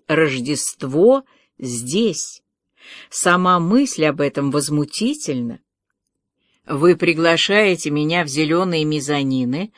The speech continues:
просто потому, что вам жаль меня. Мне действительно жаль вас. Жаль, потому что вы отгородились от жизни, а теперь жизнь отгораживается от вас.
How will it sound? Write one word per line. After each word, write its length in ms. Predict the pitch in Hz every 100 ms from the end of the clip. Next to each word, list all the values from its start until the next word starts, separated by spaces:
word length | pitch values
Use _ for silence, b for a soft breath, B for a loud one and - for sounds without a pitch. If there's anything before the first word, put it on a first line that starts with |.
| B B B -
просто 400 | 240 330 - 269
потому, 560 | 240 233 202 180 233
что 300 | 285 - 226
вам 480 | 208 233 226 214 196 _ _
жаль 500 | 151 156 254 359 302
меня. 460 | 147 127 123 131 - _ _ _ _ _ _ _ b b b b -
Мне 260 | 170 202 196
действительно 880 | 185 180 - 175 175 190 185 196
жаль 360 | 185 220 190 123
вас. 460 | 123 107 - - _ _ B B B B
Жаль, 420 | - 156 254 330
потому 420 | 320 262 254 254 277
что 240 | - 233
вы 320 | 214 285 269
отгородились 1000 | - 202 202 196 226 226 214 247 226 -
от 160 | 214 190
жизни, 720 | 175 202 247 170 127 120 - _ _ _ B B B
а 140 | 160 160
теперь 720 | - 165 - 196 226 208 - -
жизнь 640 | 135 139 214 247 185 156
отгораживается 960 | 147 156 156 151 131 131 135 - - 135
от 100 | -
вас. 480 | 131 135 - -